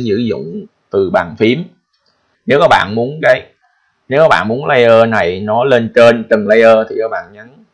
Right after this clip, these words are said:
control và nhấn dấu đóng ngoặc vuông thì nó sẽ lên.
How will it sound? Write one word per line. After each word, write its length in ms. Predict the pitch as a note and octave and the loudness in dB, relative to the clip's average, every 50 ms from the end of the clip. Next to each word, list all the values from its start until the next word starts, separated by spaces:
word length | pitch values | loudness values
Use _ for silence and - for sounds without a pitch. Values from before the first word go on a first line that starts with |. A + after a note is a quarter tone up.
| _ _ | _ _
control 540 | - F#2+ F#2 F#2 - A#2 A2+ A2 A2 A2 A2 | -16 -16 -12 -4 0 2 2 2 2 -2 -6
và 120 | G2+ F2+ | -8 -8
nhấn 260 | F#2 G2 F#2 - A2+ - _ _ _ _ _ _ _ _ _ _ _ _ - | -8 -8 -12 -14 -16 -20 _ _ _ _ _ _ _ _ _ _ _ _ -2
dấu 160 | G#2+ A2+ C3 | 0 0 2
đóng 160 | C3 B2 - | 2 2 2
ngoặc 140 | - A#2 F2+ | 0 -2 -2
vuông 320 | G#2+ A#2 A2 G#2 G#2+ - _ | -2 -2 -2 -2 -4 -10 _
thì 100 | - - | -16 -12
nó 120 | - G2 A2 | -12 -10 -8
sẽ 100 | A#2+ A2+ | -4 0
lên. 200 | A2+ A2 G#2 | 2 2 2